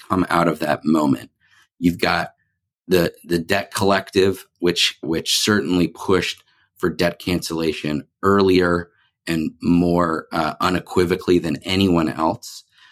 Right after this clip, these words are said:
You also get the creation of the Consumer Finance Protection Bureau at that moment. And some of the leaders of important organizations like the Student Borrower Protection Center,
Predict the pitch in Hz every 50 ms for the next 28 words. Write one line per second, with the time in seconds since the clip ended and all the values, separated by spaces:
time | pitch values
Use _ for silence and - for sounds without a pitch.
0 | _ _ _ _ - 92 90 - - 95 95 107 - - 104 92 85 95 92 92
1 | 90 - - _ _ _ _ _ _ _ _ _ _ - - - - 98 - -
2 | 98 92 92 87 - - 95 90 87 85 90 - - _ - - 95 85 - 92
3 | 95 85 82 - 87 90 87 87 82 - - - - - - 92 87 - - 98
4 | 90 95 98 101 101 98 90 - - - 95 92 - - 92 92 - - 87 87
5 | 90 92 101 110 113 110 - _ _ _ _ _ - - - - _ - 95 87
6 | 87 85 - - - - - - 98 101 95 87 90 90 87 90 98 101 104 101
7 | 101 95 92 - - - - 90 90 82 - - 82 - - 92 90 71 85 87
8 | 85 82 82 85 85 82 87 85 82 - - 80 80 - 80 76 - - 78 -
9 | - - 92 90 87 85 82 85 80 80 82 80 76 - - - - - - 87
10 | - - 98 92 - - 98 92 90 90 90 92 -